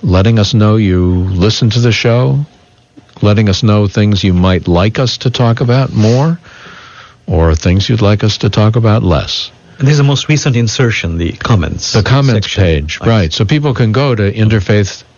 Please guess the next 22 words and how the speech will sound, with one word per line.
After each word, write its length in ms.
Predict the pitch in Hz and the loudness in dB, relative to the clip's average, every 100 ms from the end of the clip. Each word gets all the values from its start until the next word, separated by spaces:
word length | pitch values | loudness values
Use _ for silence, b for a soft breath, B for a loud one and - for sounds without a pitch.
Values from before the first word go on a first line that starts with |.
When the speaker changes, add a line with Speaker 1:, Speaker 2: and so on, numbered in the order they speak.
| _ | _
Speaker 1:
talk 320 | - 104 101 | -2 0 0
radio 360 | 104 95 98 95 | 0 0 2 0
dot 360 | 85 90 90 - | 0 0 0 -2
com 420 | 98 90 90 85 | 0 2 2 0
forward 500 | 90 107 104 107 90 | 0 0 0 0 -2
slash 380 | - 92 82 - | -2 0 0 -4
comments, 680 | - 120 123 143 147 - - - | -2 0 2 0 -2 -8 -14 -14
Speaker 2:
Uh-huh. 260 | 82 - | -10 -2
Speaker 1:
or 200 | 160 110 | 0 2
just 260 | 98 107 - | 0 -2 0
go 200 | 110 98 | 0 0
interfaith 600 | 101 104 98 104 98 - | 0 0 0 0 0 -2
talk 300 | - 92 87 | -2 0 2
radio 340 | 95 90 87 | 2 2 2
dot 280 | 82 82 76 | 0 0 -2
com, 420 | - 120 113 113 - | 0 2 2 0 -4
Speaker 2:
Great. 320 | 95 87 - | -8 -6 -2
Speaker 1:
and 200 | 92 90 | 0 2
though 180 | 87 87 | 2 0
there's 240 | 92 82 | 0 0
a 80 | 85 | 0
button 480 | 87 87 98 87 | 0 -2 0 -2